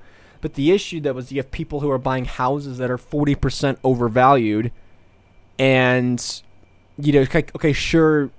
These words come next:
your interest rate's low. What happens when interest rate goes to eight percent and you didn't get a fixed rate? Oh, y-, y-,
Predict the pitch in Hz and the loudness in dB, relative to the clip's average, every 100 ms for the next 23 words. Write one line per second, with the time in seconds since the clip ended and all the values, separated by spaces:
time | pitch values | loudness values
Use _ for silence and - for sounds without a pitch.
0 | - 139 139 139 143 - 143 120 - 131 | -10 -2 0 0 -4 -4 -4 -4 -6 -2
1 | 135 139 165 190 185 185 180 175 170 165 | 0 0 2 2 2 0 -2 -4 -4 -4
2 | 160 170 - 165 - 151 - 165 127 - | -4 -6 -6 -6 -4 -4 -2 -4 -4 -12
3 | - - _ _ - 165 165 147 147 165 | -20 -20 _ _ -4 0 0 4 6 6
4 | 170 156 135 - 143 - - 139 123 - | 4 2 0 -2 -6 -6 -6 -4 -4 -8
5 | - - _ _ _ _ _ _ 190 185 | -20 -20 _ _ _ _ _ _ -4 -4
6 | - - 135 - - 202 - | -6 -18 -20 -20 -20 -20 -20